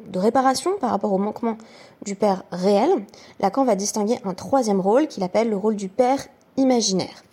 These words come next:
Le père imaginaire est associé à une angoisse profonde et à une scène primitive qui identifie le sujet,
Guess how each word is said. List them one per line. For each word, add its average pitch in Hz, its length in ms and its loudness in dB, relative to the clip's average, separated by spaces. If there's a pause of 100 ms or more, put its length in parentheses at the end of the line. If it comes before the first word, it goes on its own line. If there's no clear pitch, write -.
(720)
Le 240 120 -10
père 277 320 2
imaginaire 247 680 6
est 254 140 4
associé 240 500 2 (100)
à 220 140 2
une 202 180 2
angoisse 233 500 0 (100)
profonde 277 640 0 (480)
et 240 220 6
à - 80 -2
une 202 160 0
scène 269 260 2
primitive 247 920 -2 (480)
qui 285 360 2 (320)
identifie 277 720 0 (160)
le 240 260 2
sujet, 214 640 -2